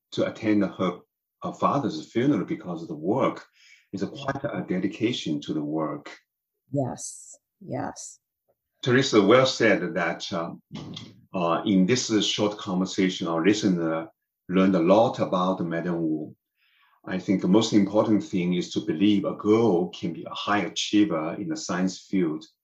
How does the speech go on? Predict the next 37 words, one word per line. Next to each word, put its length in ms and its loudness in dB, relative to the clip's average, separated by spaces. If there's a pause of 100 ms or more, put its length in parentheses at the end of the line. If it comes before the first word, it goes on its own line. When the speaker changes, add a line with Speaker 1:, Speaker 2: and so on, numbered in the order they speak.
(140)
Speaker 1:
the 60 -8
same 400 0
as 240 -10
boys. 720 -4 (640)
Uh, 100 -6
especially 720 2
when 180 -2
I 100 2
read 340 2
the 560 -2
book, 340 -2 (100)
I 40 -14
think 200 -4
on 300 -4
page 400 -8
thirty-eight, 840 0 (560)
uh, 100 -4
that 380 -2
paragraph, 720 0
uh, 160 -4
to 160 -6
me 260 6
is, 140 -4
uh, 220 -4 (360)
uh, 140 -4
very 560 2
inspiring. 720 -2 (280)
Do 100 4
you 100 10
mind 340 6
to 80 4
read 240 6
that 580 2 (160)
part 280 2 (140)
to 120 -6
our 140 -2
readers 640 0